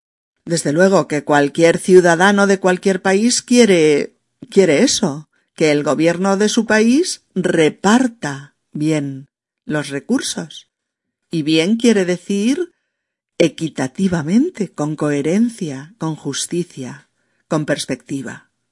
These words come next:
¿Mm? No hace falta asfixiar a quien más da, por ser quien más tiene. ¿Dónde se ha visto disparate semejante? ¿Mm?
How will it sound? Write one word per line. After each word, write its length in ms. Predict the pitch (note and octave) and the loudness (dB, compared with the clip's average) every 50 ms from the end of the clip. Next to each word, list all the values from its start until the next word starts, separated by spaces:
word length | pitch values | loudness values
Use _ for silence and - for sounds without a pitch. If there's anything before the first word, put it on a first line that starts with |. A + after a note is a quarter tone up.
| _ _ _ | _ _ _
¿Mm? 300 | C#3+ C#3+ D#3 F#3+ A#3 A3+ _ _ _ _ _ _ _ _ _ _ _ _ - | -16 -14 -12 -12 -14 -16 _ _ _ _ _ _ _ _ _ _ _ _ -8
No 340 | F3 F3 F#3 G3 G3+ F#3+ F3 E3 | -4 0 0 2 2 2 2 2
hace 260 | F#3 F#3+ - F3 D3+ | 0 0 -2 -4 -4
falta 760 | - - C3+ C#3 D3+ E3 D#3+ - - B2 B2 B2 - _ _ _ _ _ _ - | -4 -6 -8 -6 -6 -6 -6 -8 -10 -12 -12 -12 -16 _ _ _ _ _ _ -6
asfixiar 680 | - D#3 D3+ - - D#3+ C3+ - - - - D#3 D3+ D3+ | -4 -4 -4 -4 -6 -8 -8 -8 -8 -8 -6 -6 -6 -6
a 80 | C#3 | -8
quien 180 | - C#3+ C3+ C3+ | -8 -10 -10 -8
más 280 | C3+ C3 B2+ - - | -8 -8 -8 -10 -10
da, 300 | - B2+ B2+ A#2+ - _ _ _ _ _ _ - | -10 -10 -10 -10 -12 _ _ _ _ _ _ -10
por 160 | - C#3+ - | -10 -8 -6
ser 280 | - - E3+ D#3+ - - | -4 -2 -2 -4 -4 -4
quien 160 | - C#3+ C3 | -6 -8 -6
más 220 | C3 B2+ A#2+ - | -6 -8 -8 -10
tiene. 480 | - D#3 E3 F#3+ G#3+ G3+ C#3 A2+ - _ _ _ _ _ _ _ _ _ _ _ _ _ _ _ _ | -8 -6 -4 -4 -4 -4 -6 -8 -12 _ _ _ _ _ _ _ _ _ _ _ _ _ _ _ _
¿Dónde 360 | - D#3+ F3+ F3+ F3 E3+ D#3+ | -4 -4 -2 -2 -2 -2 -4
se 160 | D3 - E3 D#3 | -4 -4 -4 -4
ha 80 | D3 | -4
visto 360 | C#3+ D3 C#3 - - - C#3+ | -4 -4 -4 -6 -6 -6 -6
disparate 520 | C#3 D3 C3+ - - C#3+ C#3+ C#3+ - D3 C3+ | -6 -6 -6 -6 -4 -4 -4 -4 -4 -6 -8
semejante? 800 | - C3+ C#3+ C#3 C#3 - - C#3 C#3 C#3+ D3 - F3+ D3+ C#3 _ _ _ _ _ _ _ - | -8 -8 -10 -12 -12 -12 -14 -14 -14 -16 -18 -20 -20 -20 -20 _ _ _ _ _ _ _ -14
¿Mm? 260 | - E3 F#3+ A#3 A#3 | -12 -8 -8 -8 -10